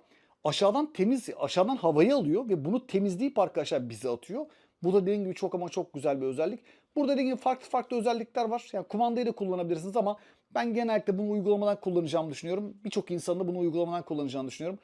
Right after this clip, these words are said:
Buraya hemen şöyle özür dilerim. Şöyle göstereyim. Bakın abi buraya bunu takıyorsunuz ve burada da bu duruyor. Kesinlikle tasarımsal anlamda da mükemmel. Bak şimdi şöyle dolaşayım.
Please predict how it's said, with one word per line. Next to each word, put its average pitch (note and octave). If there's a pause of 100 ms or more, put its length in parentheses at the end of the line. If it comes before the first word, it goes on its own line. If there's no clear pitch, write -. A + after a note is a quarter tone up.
(400)
Buraya E3+ (100)
hemen C#3+
şöyle C#3
özür B2+
dilerim. A#2+ (160)
Şöyle A2+
göstereyim. A#2+ (640)
Bakın B2+
abi A2
buraya C#3
bunu C3+
takıyorsunuz D3+
ve D3
burada C#3+
da A2
bu C#3
duruyor. D#3 (480)
Kesinlikle G#3
tasarımsal G3
anlamda F#3
da F3
mükemmel. D3+
Bak C#3
şimdi A#2+
şöyle C#3
dolaşayım. D3